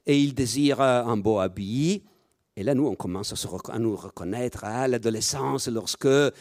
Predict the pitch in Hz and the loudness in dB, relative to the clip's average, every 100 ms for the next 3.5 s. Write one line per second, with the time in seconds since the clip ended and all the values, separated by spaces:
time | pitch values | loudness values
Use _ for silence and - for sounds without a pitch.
0 | - _ 139 139 143 - 147 160 156 143 | -20 _ 0 2 2 4 4 4 4 4
1 | 143 139 139 139 139 143 139 143 156 151 | 2 4 4 4 2 2 2 4 4 4
2 | 135 143 131 170 165 147 151 143 151 160 | 2 0 2 4 4 4 2 2 0 -2
3 | 131 - 175 156 151 | -4 -2 4 6 4